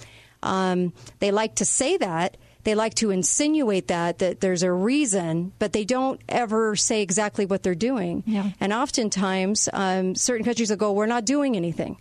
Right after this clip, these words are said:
Speaker 2: Right.
Speaker 1: So I don't know that they actually are.
Speaker 2: But,
Speaker 1: And
Speaker 2: but
Speaker 1: it's
Speaker 2: we
Speaker 1: hard to
Speaker 2: don't know.
Speaker 1: Yeah, we don't know.
Speaker 2: There was
Speaker 1: So I don't
Speaker 2: missing
Speaker 1: know either way.
Speaker 2: information.
Speaker 1: Yeah,
Speaker 2: And
Speaker 1: I
Speaker 2: they're
Speaker 1: don't
Speaker 2: in
Speaker 1: know.
Speaker 2: Yemen, which is down by Saudi
Speaker 1: Mm-hmm.
Speaker 2: Arabia, and they're
Speaker 1: Yep.
Speaker 2: fighting. So that
Speaker 1: So who
Speaker 2: is
Speaker 1: knows?
Speaker 2: Yeah.
Speaker 1: It's just that that's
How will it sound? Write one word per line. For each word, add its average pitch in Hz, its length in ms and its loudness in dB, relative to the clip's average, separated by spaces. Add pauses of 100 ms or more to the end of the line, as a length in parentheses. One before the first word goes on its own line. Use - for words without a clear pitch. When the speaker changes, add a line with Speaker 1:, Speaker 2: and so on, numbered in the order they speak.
(140)
Speaker 2:
Right. - 280 -4
Speaker 1:
So - 260 0
I 262 160 0
don't 269 220 0
know 233 180 2
that 208 160 -2
they 202 140 2
actually 208 420 0
are. 202 420 0
Speaker 2:
But, 233 120 2
Speaker 1:
And 208 260 0
Speaker 2:
but 247 140 2
Speaker 1:
it's 220 40 -2
Speaker 2:
we 294 100 2
Speaker 1:
hard 247 100 2
to 254 40 4
Speaker 2:
don't 254 200 0
know. 170 180 -2
Speaker 1:
Yeah, 339 180 2
we 277 120 2
don't 302 220 0
know. 170 340 -2
Speaker 2:
There 220 100 0
was 208 140 0
Speaker 1:
So 214 120 2
I 277 120 2
don't 294 80 2
Speaker 2:
missing 302 80 0
Speaker 1:
know 254 160 2
either 233 200 0
way. 226 180 2
Speaker 2:
information. - 340 0
Speaker 1:
Yeah, 226 300 -2 (140)
Speaker 2:
And 240 140 2
Speaker 1:
I 226 60 2
Speaker 2:
they're 254 80 0
Speaker 1:
don't 311 120 0
Speaker 2:
in 311 40 -2
Speaker 1:
know. 269 80 2
Speaker 2:
Yemen, 214 440 0 (120)
which - 520 -2
is 196 560 0
down 185 460 -2
by 214 120 2
Saudi 220 320 2
Speaker 1:
Mm-hmm. 202 120 2
Speaker 2:
Arabia, 214 720 2
and 196 460 0
they're 202 160 2
Speaker 1:
Yep. 202 140 2
Speaker 2:
fighting. 220 520 2
So 185 560 0 (300)
that 196 180 2
Speaker 1:
So 214 100 2
who 226 120 2
Speaker 2:
is 269 60 2
Speaker 1:
knows? 262 440 0 (220)
Speaker 2:
Yeah. - 180 -4 (140)
Speaker 1:
It's - 180 -2
just 320 160 0
that - 220 -2
that's 294 260 -2